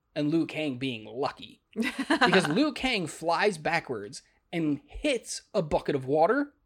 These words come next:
Speaker 2: That
Speaker 1: And
Speaker 2: just so
Speaker 1: some-
Speaker 2: happens to be there.
Speaker 1: Just so happens to be there. Doesn't make sense. The shield makes sense. He's in a world of warriors, of,
Speaker 2: Yeah.
Speaker 1: of bones, of warriors. But he knocks over this bucket,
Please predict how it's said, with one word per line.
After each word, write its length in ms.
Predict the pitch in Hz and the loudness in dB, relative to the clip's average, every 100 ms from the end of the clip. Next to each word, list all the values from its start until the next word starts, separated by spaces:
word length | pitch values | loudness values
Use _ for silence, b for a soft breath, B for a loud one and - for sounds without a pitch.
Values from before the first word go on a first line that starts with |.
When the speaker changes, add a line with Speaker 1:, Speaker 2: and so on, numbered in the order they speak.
| _ b b b b | _ b b b b
Speaker 2:
That 80 | 196 | 4
Speaker 1:
And 80 | 214 | 4
Speaker 2:
just 120 | 208 | 4
so 60 | 165 | 2
Speaker 1:
some- 120 | 180 | 2
Speaker 2:
happens 400 | 165 170 156 156 | 2 2 -2 -10
to 60 | 156 | -10
be 140 | - | -8
there. 200 | 185 202 | -4 -2
Speaker 1:
Just 180 | 208 202 | 2 4
so 100 | 240 | 4
happens 360 | 240 240 262 233 | 2 -2 -4 -4
to 60 | |
be 180 | 226 254 | -4 -2
there. 320 | 156 110 107 _ - 175 | -2 -4 -6 _ -6 2
Doesn't 240 | 202 220 | 4 4
make 140 | 220 - | -2 -2
sense. 240 | 202 113 | -2 -2
The 80 | - | -6
shield 300 | - 247 285 | -4 -4 -2
makes 240 | 269 262 | -2 -4
sense. 320 | - - - - | -4 -4 -4 -6
He's 180 | 277 | -4
in 160 | 170 196 - | -2 -2 0
a 60 | |
world 440 | 151 127 180 196 180 | -2 0 4 4 4
of 100 | 143 - | -2 -12
warriors, 800 | 139 180 240 117 - 151 160 - - | 0 0 0 -6 -12 -12 -12 -12 -8
of, 160 | 135 202 | -6 0
Speaker 2:
Yeah. 120 | 170 | 0
Speaker 1:
of 160 | 139 139 | 2 4
bones, 340 | 220 196 120 | 4 4 -2
of 80 | 123 | 0
warriors. 420 | 185 196 80 - b b b b | 2 2 -2 -12 b b b b
But 120 | 185 | -4
he 140 | 165 190 | -2 -2
knocks 320 | 175 240 - | -2 0 2
over 180 | 240 233 | 4 4
this 120 | 202 | 2
bucket, 460 | - 247 147 120 | 4 4 2 -2